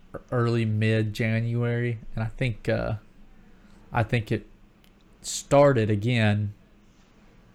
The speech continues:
um, on, like, I don't know, January twentieth, twenty-first, twenty-second, twenty-third, somewhere around there.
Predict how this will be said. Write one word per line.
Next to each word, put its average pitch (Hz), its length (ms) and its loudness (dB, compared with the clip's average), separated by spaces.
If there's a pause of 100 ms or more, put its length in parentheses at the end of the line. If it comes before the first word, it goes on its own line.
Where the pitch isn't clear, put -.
(400)
um, 110 400 -4 (1300)
on, 117 160 -4
like, 107 180 -2 (760)
I 113 100 -8
don't - 140 -8
know, 107 100 -10 (380)
January 107 480 -2
twentieth, 110 500 -6
twenty-first, 110 600 -4
twenty-second, 113 340 -2
twenty-third, 110 400 0
somewhere 117 260 2
around 107 160 0
there. 107 180 -2